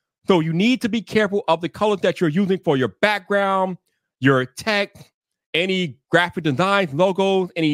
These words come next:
images that you use in the thumbnail. You need to make sure that the color contrast and complement each other to the point where the subject of your thumbnail pops. So if you are using a white background, black text, maybe red text or whatever, maybe, uh,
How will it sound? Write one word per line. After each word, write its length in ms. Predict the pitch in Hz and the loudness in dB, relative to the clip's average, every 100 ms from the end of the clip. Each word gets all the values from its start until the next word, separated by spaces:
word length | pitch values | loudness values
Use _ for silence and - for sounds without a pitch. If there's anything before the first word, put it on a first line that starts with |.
| 147 | 0
images 300 | 180 190 185 165 | 0 0 -2 -2
that 180 | 175 | -2
you 60 | 180 | -2
use 240 | 170 196 | -2 0
in 60 | 175 | 0
the 80 | 160 | -2
thumbnail. 580 | 180 175 175 170 160 - _ _ _ - | -2 0 2 2 0 -6 _ _ _ -2
You 100 | 156 | 2
need 200 | 208 - | 2 2
to 80 | |
make 180 | 202 185 | 0 0
sure 160 | - 185 | 0 0
that 140 | 160 | 0
the 80 | 139 | -4
color 280 | - 190 190 | -2 -2 -2
contrast 840 | - 185 180 175 190 180 180 175 _ | -4 -6 -6 -4 0 2 2 -2 _
and 320 | 143 151 151 - | -4 -2 -2 -6
complement 460 | 190 190 185 185 | -4 -2 0 0
each 180 | 180 170 | -2 -2
other 240 | 180 170 160 | 0 2 0
to 120 | 160 | -2
the 80 | 151 | -4
point 320 | - 180 - | -2 -2 0
where 380 | 151 147 139 - _ _ | 2 2 0 -6 _ _
the 80 | 147 | -2
subject 400 | - 185 185 170 | 2 0 0 -2
of 140 | 180 | 0
your 80 | 170 | 0
thumbnail 500 | - 170 170 160 147 - | 0 0 2 2 0 -4
pops. 340 | 180 - _ _ _ _ _ _ _ _ _ _ _ _ _ | -4 -4 _ _ _ _ _ _ _ _ _ _ _ _ _
So 200 | - 165 | 0 0
if 160 | 170 143 | 0 -2
you 160 | 160 180 | 0 2
are 120 | 185 | 2
using 260 | 185 170 | -2 -2
a 40 | 160 | 0
white 320 | 135 175 - | 0 -2 -2
background, 680 | 170 170 175 175 170 170 156 _ _ _ _ _ - | -4 -2 -2 0 0 0 -4 _ _ _ _ _ 0
black 340 | 151 165 - | 0 0 -4
text, 320 | 165 165 - | -4 -4 -6
maybe 360 | 101 120 151 170 | -6 -4 -4 -4
red 260 | 127 156 - | 0 -2 0
text 260 | 170 165 | -4 -4
or 60 | 160 | -2
whatever, 300 | 160 165 160 | 0 0 2
maybe, 340 | 131 147 165 | 0 0 0
uh, 320 | 156 147 143 | 2 2 0